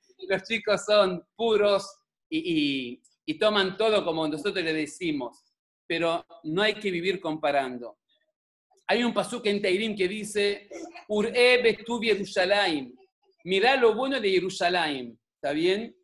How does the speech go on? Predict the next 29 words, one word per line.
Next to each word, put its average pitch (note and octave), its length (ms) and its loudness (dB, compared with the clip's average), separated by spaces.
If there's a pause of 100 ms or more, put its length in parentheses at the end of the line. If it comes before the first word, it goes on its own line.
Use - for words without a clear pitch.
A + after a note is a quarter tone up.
(160)
Dice B3+ 260 -4
David A3 280 4
Amelech, G#3 500 2 (460)
"Mirá A#3+ 160 2
lo B3 60 0
bueno B3 80 -2
de A#3 80 -2
Yerushalayim". A3 320 2
Pregunta C#4+ 280 0
el A#3 100 2
Rambam, G3+ 520 2
Maimónides, F#3 920 -2 (480)
¿qué G4+ 200 4
consejo B3+ 560 2
da F3 160 2
David D#3+ 300 0
Amelech? C3+ 480 -4 (640)
¿Qué F#4 160 4
tanto F4 340 4
mirá B3 280 6
lo C#4 200 6
bueno F4 240 4
de A#3 80 0
Jerusalén? G#3 1000 0 (340)
Que - 220 -12
amo G4 340 6
Jerusalén, D#3 960 0 (260)
sueño F#4 560 4
Jerusalén. D#3+ 880 2